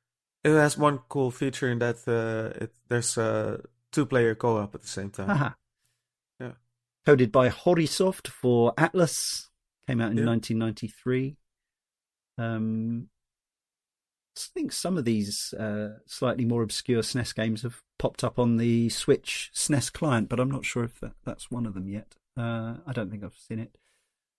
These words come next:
Speaker 2: And I also, uh, ve-, it's vague and loose, but I always thought that Hagane, the Final Conflict, always had a bit of a Strider influence going on in it.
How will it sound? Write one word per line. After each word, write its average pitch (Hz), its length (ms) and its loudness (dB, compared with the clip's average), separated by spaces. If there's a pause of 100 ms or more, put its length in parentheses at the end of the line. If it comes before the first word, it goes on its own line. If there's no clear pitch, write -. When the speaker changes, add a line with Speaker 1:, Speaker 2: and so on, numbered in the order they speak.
Speaker 2:
And 165 100 4
I 196 60 8
also, 165 580 8
uh, - 120 -8 (100)
ve-, 214 220 2
it's 156 420 6
vague 196 400 6
and 127 140 10
loose, 131 320 8
but 147 140 2
I 165 100 6
always 139 480 6 (200)
thought 143 240 6
that 143 160 6
Hagane, 131 520 8 (140)
the - 80 0
Final 127 320 2
Conflict, - 480 2
always 117 180 2
had 120 140 2
a 110 40 2
bit 107 160 2
of 107 80 4
a 107 60 2
Strider 110 400 0
influence 110 480 0
going 113 260 2
on 117 100 2
in 117 120 2
it. 123 120 -4